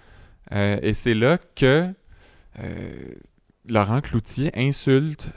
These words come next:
les gens du trente et un. Et je savais pas que c'était une insulte. Il dit, euh, à Daniel, « C'est quoi que tu diriges ici, des policiers ou des agents de sécurité ? »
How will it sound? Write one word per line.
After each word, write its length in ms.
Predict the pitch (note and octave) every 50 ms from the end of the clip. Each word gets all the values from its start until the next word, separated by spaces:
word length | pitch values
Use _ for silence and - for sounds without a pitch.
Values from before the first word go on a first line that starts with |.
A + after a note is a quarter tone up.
| - -
les 200 | G#2+ G#2+ A2 G#2+
gens 160 | G#2 A2+ B2+
du 100 | C#3 -
trente 300 | - - A2 A2+ A2 -
et 120 | A#2 A2 G#2
un. 280 | G2+ G#2+ C3+ E3 F3+ F3+ - _ _ _ _ _ _ _ _ _ - -
Et 60 | G#2
je 100 | G2+ G#2+
savais 280 | G#2 - B2 A2+ A2 A2
pas 180 | - - C3+
que 160 | E3 - - A2+
c'était 340 | - - A2+ - - A2+
une 120 | A#2+ A#2+ A2+
insulte. 500 | G#2 G#2 G2+ - - C3 C#3 E3+ E3 -
Il 80 | D#3
dit, 300 | A2+ A2+ A#2+ B2+ C#3 D3+ D#3 C#3+
euh, 280 | B2+ A#2+ A#2 A2+ A#2 B2
à 100 | - G#2
Daniel, « 640 | G#2+ G#2+ A2 G#2+ A2 A#2 B2 C3+ C#3+ D#3 D#3 D3+ D3 - - - - - - - -
C'est 220 | - - - B2+ B2+
quoi 160 | - F#3 F#3
que 60 | -
tu 120 | - -
diriges 460 | B2 A#2 A#2 A#2 A2 C3+ D#3 E3 C3+ A#2
ici, 240 | A2 - - - D3 D3
des 160 | B2 A#2+ A#2 A2+
policiers 640 | - - B2+ B2 A#2 - - - D3 E3+ G#3+ A3 - -
ou 80 | B2+
des 260 | A#2 A#2 A2+ A2+ A2
agents 300 | A#2 A2+ A2+ G#2+ B2 C3 D3
de 60 | -
sécurité ? » 840 | - - B2+ A2+ - - A#2+ G#2 G2+ F#2+ - - A2+ G#2+ A2+ B2 C3